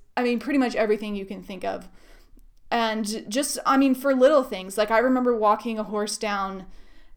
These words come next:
just down the fence line in the arena, and she was scared of the, of the concrete walls that made up the fence in the indoor arena. And I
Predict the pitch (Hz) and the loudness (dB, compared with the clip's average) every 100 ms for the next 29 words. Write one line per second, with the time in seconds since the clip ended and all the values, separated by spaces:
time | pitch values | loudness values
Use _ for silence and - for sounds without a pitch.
0 | - 247 - 269 302 285 277 240 240 220 | -8 -6 2 4 4 2 0 -2 0 -2
1 | 214 208 196 196 202 208 190 180 202 - | -2 -4 -4 -6 -6 -4 -6 -8 -8 -4
2 | 247 220 220 - - 233 233 202 - 208 | 0 0 0 -2 2 2 2 -2 -2 -2
3 | 190 185 180 202 196 190 - - - 214 | -2 -6 -10 -8 -4 -4 -6 -12 -6 -6
4 | 185 202 196 - 226 226 175 165 254 208 | -4 -6 -6 -4 -4 -4 -8 2 4 4
5 | - - 185 196 175 - - - - - | 2 -8 -4 -2 -2 -6 -18 -20 -20 -16
6 | 196 233 196 190 - 196 185 - 190 190 | -2 0 0 -4 -8 -8 -8 -8 -10 -10
7 | 185 180 180 285 165 - - - - - | -6 -6 -2 -2 -2 -8 -14 -18 -18 -18
8 | - - - 247 254 240 233 - - - | -20 -20 -2 2 4 2 0 -2 0 4
9 | 233 269 311 330 320 294 | 6 6 4 2 0 0